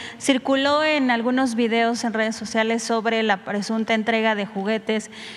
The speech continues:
y electrodomésticos de este presunto cártel de narcotraficantes, el cártel Jalisco Nueva Generación en Guadalajara. Si hay alguna información, ya que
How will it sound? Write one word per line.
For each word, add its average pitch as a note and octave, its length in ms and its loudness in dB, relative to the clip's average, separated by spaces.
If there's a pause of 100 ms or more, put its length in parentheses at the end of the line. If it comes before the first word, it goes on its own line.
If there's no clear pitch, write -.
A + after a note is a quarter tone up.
(120)
y G#3+ 320 0
electrodomésticos A3+ 1200 0
de G#3+ 600 0
este A3 220 -4
presunto G#3 400 -4
cártel G#3 720 -2 (160)
de F#3+ 120 -2
narcotraficantes, G#3 1120 -4 (360)
el G3+ 100 -8
cártel A#3 320 -2
Jalisco A3 360 -4
Nueva A3 200 2
Generación A3 680 -2
en G#3 140 -2
Guadalajara. G#3+ 880 0 (460)
Si C4+ 200 2
hay D4 140 2
alguna A#3+ 1200 2 (180)
información, G#3 920 -2 (120)
ya G#3 160 0
que G#3 340 -2